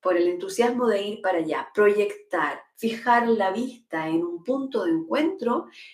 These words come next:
en la necesidad del alma y la felicidad incluso de ese pat-, ese ni-, ese niñito pataletero que está ahí con berrinche.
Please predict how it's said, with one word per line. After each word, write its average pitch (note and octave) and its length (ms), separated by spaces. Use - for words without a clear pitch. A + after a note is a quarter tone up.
en F3+ 240
la E3 120
necesidad D3+ 540
del G#3+ 160
alma B3 460
y F3 220
la C#3 120
felicidad D#3+ 760
incluso D#4+ 600
de C#4+ 240
ese - 460
pat-, F3+ 260
ese F3 220
ni-, G3 220
ese F#3+ 200
niñito A3+ 460
pataletero F#3+ 600
que G3 80
está - 160
ahí G#3 280
con F#3 220
berrinche. D3+ 680